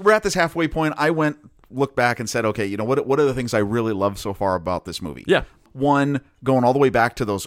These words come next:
Speaker 1: early minutes in the credits, the nostalgia.
Speaker 2: Mm-hmm.
Speaker 1: I just think it's, again, just a great love letter to all of these things that we grew up with and loved.
Speaker 2: Yeah.
Speaker 1: Bruce is awesome.
Speaker 2: Yeah.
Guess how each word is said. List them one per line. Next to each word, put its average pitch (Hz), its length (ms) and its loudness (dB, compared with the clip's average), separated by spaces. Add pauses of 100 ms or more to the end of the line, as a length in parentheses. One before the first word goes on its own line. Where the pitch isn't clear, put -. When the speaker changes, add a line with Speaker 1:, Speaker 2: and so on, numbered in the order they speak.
Speaker 1:
early 120 280 0
minutes 110 280 -4
in 117 60 -6
the 104 80 -6
credits, 101 360 -4
the 120 100 -4
nostalgia. 87 580 -4 (140)
Speaker 2:
Mm-hmm. 175 260 -6
Speaker 1:
I 123 80 0
just 117 220 -6
think 117 200 -6
it's, - 320 -6
again, 113 400 -2
just 104 200 -6
a 110 40 -6
great 110 560 -4 (520)
love 107 340 -6
letter 113 280 0
to 110 140 -8
all 101 160 0
of 95 100 -4
these 101 180 -8
things 92 260 -8
that 82 120 -8
we 98 120 -8
grew 95 240 -6
up 90 140 -6
with 92 100 -8
and 98 120 -8
loved. 67 340 -16
Speaker 2:
Yeah. 180 180 -6 (920)
Speaker 1:
Bruce 135 340 2
is 110 140 -4
awesome. 76 420 -8 (120)
Speaker 2:
Yeah. 156 320 0